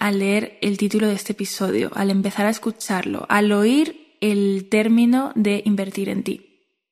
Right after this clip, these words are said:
¿De qué pensabas que iba a tratar? Porque muchas veces asociamos este término directamente con dinero, es decir, inversión va acompañado siempre de dinero.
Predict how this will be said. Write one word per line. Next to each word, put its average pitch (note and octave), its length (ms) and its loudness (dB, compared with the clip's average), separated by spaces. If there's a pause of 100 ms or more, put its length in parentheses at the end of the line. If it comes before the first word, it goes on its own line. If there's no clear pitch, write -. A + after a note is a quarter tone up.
(380)
¿De A3 100 2
qué G#3 100 0
pensabas G#3+ 420 0
que G3 100 -4
iba F3+ 100 -2
a F3+ 40 -6
tratar? C#4+ 680 2
Porque G3+ 640 -2
muchas A3+ 320 0
veces C4 440 -2
asociamos G#3 600 0
este A3+ 240 -4
término G3+ 560 0
directamente G#3 840 0
con G3 500 2
dinero, F#3+ 480 0 (680)
es G#3 100 0
decir, G3+ 280 -2
inversión G3+ 760 0
va G3+ 120 2
acompañado G3+ 580 0
siempre G3+ 320 -2
de G#3 80 2
dinero. G3+ 460 0